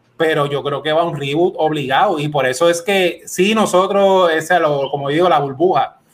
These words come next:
hay otra película de Batman, esa película de Batman va a ser un montón de chavos, ¿y cuántas hay ya? Como diez, porque eso es lo que la gente quiere, la gente quiere ver a Iron Man, al Capitán América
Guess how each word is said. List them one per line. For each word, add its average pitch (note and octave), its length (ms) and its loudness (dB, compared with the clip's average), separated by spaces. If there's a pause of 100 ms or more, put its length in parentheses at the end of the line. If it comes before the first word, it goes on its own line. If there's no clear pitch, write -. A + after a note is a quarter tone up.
(300)
hay G#3+ 180 0
otra G3 220 2
película G#3 320 2
de F#3+ 60 4
Batman, E3+ 500 0 (140)
esa D3 240 0
película G3 320 0
de G3 60 2
Batman A3 280 -4
va D#3+ 60 2
a - 20 -8
ser G#3+ 140 -6
un G#3 60 -4
montón E3+ 280 -4
de F#3+ 100 -2
chavos, B2+ 400 -4 (200)
¿y C3 100 -6
cuántas D#3 300 0
hay D#3+ 120 0
ya? C3+ 140 -4
Como B2 180 -8
diez, C#3 320 -6 (240)
porque D#3+ 280 0
eso D#3+ 140 0
es F3 60 2
lo F#3+ 80 0
que G#3 80 2
la G#3 100 4
gente G#3+ 200 -2
quiere, G3+ 180 0
la A#3+ 60 0
gente F#3+ 160 0
quiere F#3+ 160 2
ver G3+ 140 4
a F3+ 120 4
Iron B3 160 -2
Man, G#3+ 120 0
al F3 80 -2
Capitán D#3+ 340 -2
América G#3+ 720 0